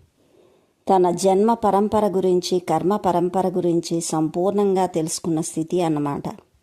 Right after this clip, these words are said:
నిర్వికల్ప సమాధి అంటే నిర్వాణ స్థితి, సర్వ సంశయ రహిత స్థితి. మనం నిర్వికల్పం అయినప్పుడే తోటివారి సత్య మార్గం చూపించగలం. ఆత్మజ్ఞానం అంటే ఆత్మ గురించి జ్ఞానం,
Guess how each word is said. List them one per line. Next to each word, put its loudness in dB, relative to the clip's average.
నిర్వికల్ప 2
సమాధి 2
అంటే 0
నిర్వాణ 0
స్థితి, -8
సర్వ 2
సంశయ 2
రహిత -2
స్థితి. -6
మనం 4
నిర్వికల్పం 0
అయినప్పుడే 0
తోటివారి -2
సత్య -6
మార్గం 0
చూపించగలం. -4
ఆత్మజ్ఞానం 4
అంటే 2
ఆత్మ 0
గురించి 0
జ్ఞానం, 0